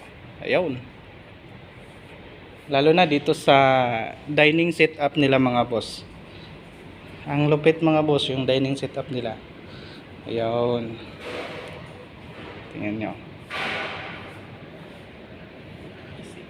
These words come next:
So ito yung A C nila dito sa dining kitchen mga boss.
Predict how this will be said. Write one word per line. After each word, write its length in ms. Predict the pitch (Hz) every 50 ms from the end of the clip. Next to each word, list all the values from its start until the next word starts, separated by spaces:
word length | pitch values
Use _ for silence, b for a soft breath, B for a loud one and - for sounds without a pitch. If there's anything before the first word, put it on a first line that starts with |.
| - - - - - - - - - -
So 160 | 120 117 117
ito 240 | 113 117 117 - 139
yung 560 | 139 143 139 135 135 131 131 131 131 127 113
A 80 | 123 135 135 -
C 160 | - 147 143
nila 240 | 143 135 135 135 127
dito 240 | 135 131 131 -
sa 640 | 127 - - 143 131 131 127 127 127 127 123 123 123
dining 720 | 127 131 131 131 135 139 147 147 156 160 165 165 165 160 160
kitchen 400 | 160 147 - - - 147 139 139
mga 240 | 139 135 135 131
boss. 480 | 135 143 151 156 165 170 165 - - -